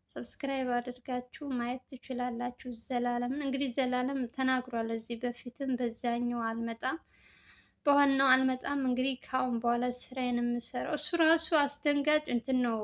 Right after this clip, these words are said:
ያቆመው። አይታችሁ ከሆነ ዘላለምን በቦክስ ተመቶ ምናምን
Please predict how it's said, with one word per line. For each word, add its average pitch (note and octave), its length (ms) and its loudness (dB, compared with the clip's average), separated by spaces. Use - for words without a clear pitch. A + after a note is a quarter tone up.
ያቆመው። A#3 540 0
አይታችሁ A#3+ 540 -6
ከሆነ A#3+ 320 -2
ዘላለምን A#3+ 680 2
በቦክስ A#3 560 -4
ተመቶ A#3 520 -4
ምናምን A#3+ 440 0